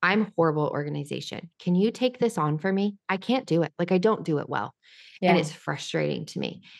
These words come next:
Speaker 1: And you're awful at putting your shoes away. So I'm gonna just say, 'Okay, he's got the organization. I can put the shoes,'" and I'm not, I'm not putting this on you. This
Speaker 2: Yeah,
Speaker 1: is
Speaker 2: yeah.
Speaker 1: an
Speaker 2: No, no, you're
Speaker 1: example.
Speaker 2: good.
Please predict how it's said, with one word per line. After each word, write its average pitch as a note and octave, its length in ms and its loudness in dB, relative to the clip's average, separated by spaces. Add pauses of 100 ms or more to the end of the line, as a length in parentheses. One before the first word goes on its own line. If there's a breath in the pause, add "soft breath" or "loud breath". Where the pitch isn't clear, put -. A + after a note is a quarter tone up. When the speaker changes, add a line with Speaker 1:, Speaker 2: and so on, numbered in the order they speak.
(160 soft breath)
Speaker 1:
And F#3 200 4
you're F3 560 4
awful C#3+ 360 0
at - 80 -14
putting C3+ 220 -2
your C3 120 -4
shoes - 260 -8
away. F#3 360 0 (240)
So F#3+ 180 -2
I'm F#3 200 4
gonna C4+ 200 4
just G3 280 -2 (540)
say, D#3+ 500 -2
'Okay, D#3+ 220 -4
he's B3+ 380 -4
got F#3+ 220 0
the - 60 0
organization. D3 920 -4 (360)
I A3+ 220 2
can F#3 220 -4
put D3 200 -6
the D#3 80 -6
shoes,'" - 360 -8
and G3 120 4
I'm F#3 100 2
not, D3+ 220 2
I'm F3 140 2
not D#3+ 160 2
putting D3 180 0
this C#3+ 160 -4
on C3 120 2
you. B2+ 60 -2
This F#3+ 120 8
Speaker 2:
Yeah, F#4 80 12
Speaker 1:
is A4 180 12
Speaker 2:
yeah. G#4 60 10
Speaker 1:
an - 0 -
Speaker 2:
No, F4+ 200 10
no, G4 140 8
you're C4 180 10
Speaker 1:
example. B3 40 2
Speaker 2:
good. C#4 260 6